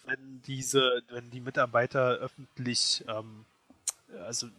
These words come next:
eine öffentliche Anerkennung für ihre Arbeit bekommen, super. Äh, aber finde ich auch ein bisschen, wie willst du das machen? Jede, je-, alle sechs Monate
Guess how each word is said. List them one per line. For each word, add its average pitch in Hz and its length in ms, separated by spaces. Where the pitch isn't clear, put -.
eine 123 100
öffentliche 123 520
Anerkennung 170 480
für - 140
ihre 147 200
Arbeit 143 320
bekommen, 160 360
super. 208 420
Äh, - 40
aber 104 540
finde - 340
ich - 160
auch 117 180
ein 143 60
bisschen, 117 260
wie 113 140
willst 127 220
du 139 40
das - 140
machen? 147 360
Jede, 127 360
je-, 117 280
alle 120 540
sechs 127 280
Monate 123 880